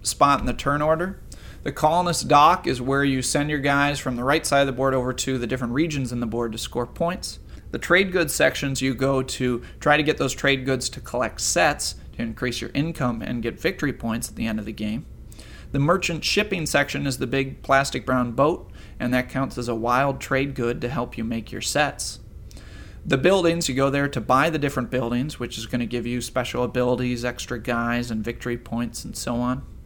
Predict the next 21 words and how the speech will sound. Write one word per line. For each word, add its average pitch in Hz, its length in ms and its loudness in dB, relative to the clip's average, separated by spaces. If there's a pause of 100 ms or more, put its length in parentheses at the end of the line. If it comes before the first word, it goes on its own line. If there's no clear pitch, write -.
(560)
The - 60 0
discovery 196 500 6
box, 143 380 6
you're - 100 0
gonna 123 160 0
store 147 400 2
up - 140 0
people 143 480 -2 (180)
to - 80 -8
try 139 240 4
to 127 80 2
flip 147 300 0
tiles 143 500 0
in 131 80 -2
the 120 60 -2
new 123 140 0
region 123 500 -2
and 123 100 -2
eventually 117 480 -4
flip - 340 -8
cards. 120 520 -4